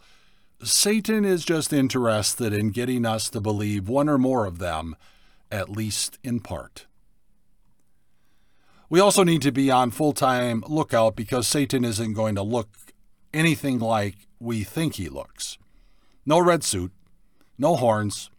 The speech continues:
no pitchfork in hand. If anything, he will look like an angel or another human being. False prophets don't look like false prophets either. Fake followers of Christ don't look like fake followers.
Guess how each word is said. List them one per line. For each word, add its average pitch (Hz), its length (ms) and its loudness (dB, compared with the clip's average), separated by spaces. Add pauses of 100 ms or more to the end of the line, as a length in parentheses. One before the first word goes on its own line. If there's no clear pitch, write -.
(480)
no 165 140 2
pitchfork 151 580 0
in 139 120 0
hand. 98 340 -4 (800)
If 165 160 2
anything, 190 420 4
he 175 140 0
will 170 200 2
look 160 200 -2
like 156 280 2
an 156 200 0
angel 131 600 -2 (200)
or 135 160 2
another 135 300 2
human 135 320 2
being. 120 420 -2 (1500)
False 180 240 6
prophets 175 520 2
don't 135 220 4
look 127 220 -2
like 127 160 0
false 135 320 2
prophets 139 440 -2
either. 127 300 -6 (800)
Fake 208 220 2
followers 180 480 4
of 160 140 -2
Christ 190 420 0
don't 139 200 4
look 139 200 0
like 143 180 4
fake 160 240 -2
followers. 156 720 0